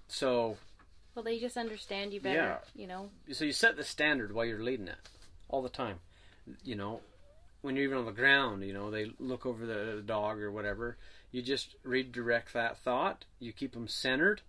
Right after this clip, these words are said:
Speaker 1: And, um, hopefully that standard will go over across their whole life. So, um,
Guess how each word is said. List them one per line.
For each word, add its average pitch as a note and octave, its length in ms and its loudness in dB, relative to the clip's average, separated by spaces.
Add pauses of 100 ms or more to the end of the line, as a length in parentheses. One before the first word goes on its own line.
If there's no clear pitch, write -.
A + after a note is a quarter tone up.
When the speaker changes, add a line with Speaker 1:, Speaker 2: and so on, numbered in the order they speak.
(600)
Speaker 1:
And, B2 580 0
um, A2+ 540 0
hopefully E3 360 4
that D#3 240 8
standard D3 500 2
will C3 460 2
go B2 360 0
over A#2 520 -4
across A2+ 400 -4
their A2+ 80 -6
whole A2+ 160 -6
life. F#2 360 -4 (360)
So, G#2 460 -4 (680)
um, A1+ 380 -10